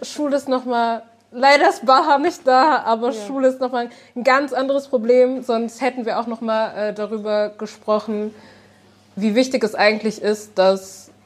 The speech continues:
Speaker 1: man in Schulen auch die Leute, ja, sich entwickeln lässt. Ähm,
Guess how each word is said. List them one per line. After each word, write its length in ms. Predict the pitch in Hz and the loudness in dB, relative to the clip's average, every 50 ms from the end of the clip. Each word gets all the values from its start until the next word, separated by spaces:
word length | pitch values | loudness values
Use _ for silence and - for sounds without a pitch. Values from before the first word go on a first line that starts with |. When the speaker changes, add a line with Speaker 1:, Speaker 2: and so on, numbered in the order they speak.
| _ _ - - | _ _ -14 -8
Speaker 1:
man 340 | 190 208 202 196 196 202 190 | -4 -2 0 0 0 0 0
in 160 | - 214 214 | 0 -2 -2
Schulen 640 | - - - 240 240 233 220 220 208 208 196 - - | -4 -4 -4 0 2 2 2 2 0 -4 -6 -6 -2
auch 280 | 170 185 185 190 190 - - - - _ _ _ _ _ _ _ - | 2 4 4 4 2 -2 -12 -20 -20 _ _ _ _ _ _ _ -8
die 100 | 196 180 | -4 2
Leute, 720 | 196 196 190 190 - - - 202 190 185 180 180 180 - - - - _ _ _ _ _ _ _ _ _ _ _ _ _ | 4 6 6 4 2 0 -2 0 2 2 2 2 0 -4 -8 -16 -20 _ _ _ _ _ _ _ _ _ _ _ _ _
ja, 380 | - 185 190 190 185 180 175 165 - - - _ _ _ _ _ _ - _ - - - - - _ _ _ _ | -6 -2 0 2 2 0 0 -4 -10 -18 -20 _ _ _ _ _ _ -20 _ -20 -20 -20 -20 -20 _ _ _ _
sich 220 | - 214 196 - - | -10 -10 -8 -4 -4
entwickeln 600 | 202 196 - 202 220 - - 311 320 320 311 311 | -4 -4 -2 -4 -6 -4 -2 -2 -2 -2 -2 0
lässt. 600 | 330 330 349 339 - - - - - - - - | 2 2 0 0 -4 -16 -20 -20 -20 -20 -14 -8
Ähm, 520 | - 196 202 202 202 202 196 196 196 196 | -6 -2 0 0 0 0 -2 -2 -4 -6